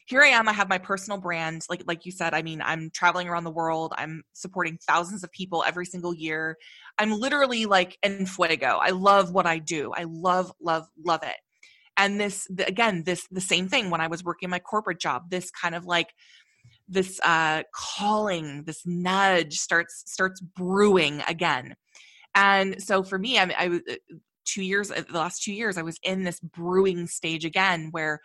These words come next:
I'm like, "I know that there's a pivot coming. I don't know what it looks like." And for me, in this last evolution, it was really interesting for me to kind of observe and witness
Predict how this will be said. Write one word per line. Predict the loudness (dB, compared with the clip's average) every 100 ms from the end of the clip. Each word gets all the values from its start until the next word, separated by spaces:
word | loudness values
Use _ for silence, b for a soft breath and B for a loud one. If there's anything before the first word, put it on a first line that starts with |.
| B
I'm | 0 2
like, | 0 0
"I | -2
know | -2 0 0
that | -2 -4
there's | -8
a | -8
pivot | -8 -8 -8 -8
coming. | -10 -8 -8 -8
I |
don't | -6 -6 -4
know | -2
what | -2 -2
it | -4
looks | -6 -6 -2
like." | -2 -2 -4
And | -4
for | -4 -2
me, | -2 -2 -2 -2 -4 b b 2
in | 4 4
this | 0 0
last | 4 6 6 2 -6 -16 b b b 2
evolution, | 4 2 0 -2 -4 -4 -6 -12 B B B
it | 0
was | 0 0
really | -2 0 0
interesting | 0 -4 -6 -6 -8
for | -6 -6
me | -4
to | -4
kind | -2 -4
of | -2
observe | -4 -6 -2 0 0 -2
and | -4 -6
witness | -2 -2 -2 -4 -4 -8